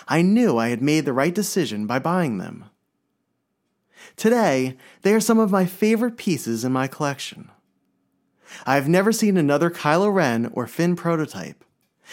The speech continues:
and I've only seen one other Rey with a tracking number on its head, which I was fortunate to pick up as well. Since then, I've developed a substantial Black Series prototype collection,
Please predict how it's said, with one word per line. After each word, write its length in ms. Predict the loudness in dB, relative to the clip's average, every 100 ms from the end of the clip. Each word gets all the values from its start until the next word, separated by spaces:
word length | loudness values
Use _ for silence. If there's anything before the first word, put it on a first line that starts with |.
| -8
and 120 | -2 0
I've 140 | 2
only 280 | 2 2 0
seen 340 | 0 0 2
one 160 | 2 2
other 240 | 2 0
Rey 260 | 2 2 2
with 160 | 0
a 80 | -4
tracking 480 | -4 -2 -2 0 -2
number 240 | 0 -2
on 80 | -2
its 180 | -4 -6
head, 420 | -8 -8 -8 -14 _ _ _ -20 -6
which 160 | -2 2
I 60 |
was 160 | 0 0
fortunate 440 | 0 0 2 0 -2
to 60 |
pick 240 | -2 -2 -2
up 180 | -2
as 140 | -4 -4
well. 460 | -4 -4 -8 -18 _ _ _ _ _ _ _ _ _ _ _ _
Since 360 | 0 2 2 2
then, 320 | 2 4 2
I've 160 | 2
developed 440 | 2 2 2 0 -2
a 60 |
substantial 800 | -2 -2 -4 0 2 2 0 0
Black 320 | 2 2 2 -2
Series 400 | 0 2 0 -2
prototype 640 | 0 2 2 0 -2 -2
collection, 720 | -4 -4 -4 -8 -12 -14 -20